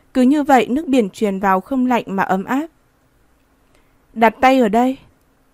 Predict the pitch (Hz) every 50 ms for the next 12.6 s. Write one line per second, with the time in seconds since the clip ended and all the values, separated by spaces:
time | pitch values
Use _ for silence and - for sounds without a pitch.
0 | _ _ _ _ _ _ _ _ _ _ - 226 226 220 220 214 262 262 254 254
1 | - 247 233 233 - 294 240 202 - 262 262 262 254 240 226 220 254 294 269 226
2 | 220 254 254 262 254 247 240 208 170 175 190 185 185 220 262 - 277 208 254 277
3 | - 240 269 302 330 - _ _ _ _ _ _ - 269 277 277 277 262 - 220
4 | 202 - 220 208 214 226 226 220 214 214 226 285 370 _ _ - 220 233 202 -
5 | - 240 220 208 208 202 233 269 262 - 220 214 214 240 294 - 320 247 220 196
6 | 196 - 262 262 247 247 247 226 185 180 202 214 - 220 233 247 247 240 247 247
7 | 247 233 _ _ _ _ _ _ _ _ _ _ _ _ _ _ _ _ _ _
8 | _ _ _ _ _ _ _ - - 220 220 233 254 - - 277 277 285 285 -
9 | - _ _ _ _ _ _ _ _ _ _ _ _ _ _ _ _ _ _ _
10 | - 311 302 277 262 - 233 226 247 240 240 233 233 226 - - _ _ _ _
11 | _ _ _ _ _ _ _ _ _ _ _ _ _ - 254 262 254 254 247 220
12 | 214 202 - 233 220 220 233 254 277 277 277 269